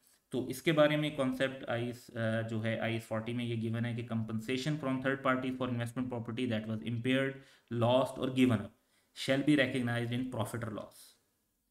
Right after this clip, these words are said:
when the compensation becomes receivable।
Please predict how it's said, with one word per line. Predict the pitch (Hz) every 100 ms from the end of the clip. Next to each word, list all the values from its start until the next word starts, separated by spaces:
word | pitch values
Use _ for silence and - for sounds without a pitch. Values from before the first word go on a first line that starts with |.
| _ _ -
when | 123 156 160
the | 151
compensation | 139 131 131 131 127 131 127
becomes | 113 120 143 135
receivable। | 117 123 110 - -